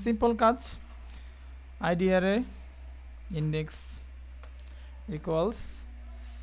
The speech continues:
student items dot get I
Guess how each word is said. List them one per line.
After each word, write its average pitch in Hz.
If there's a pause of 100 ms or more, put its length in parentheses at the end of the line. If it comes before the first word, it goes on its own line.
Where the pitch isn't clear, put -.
(320)
student 180 (340)
items 180 (280)
dot 147 (200)
get 160 (520)
I -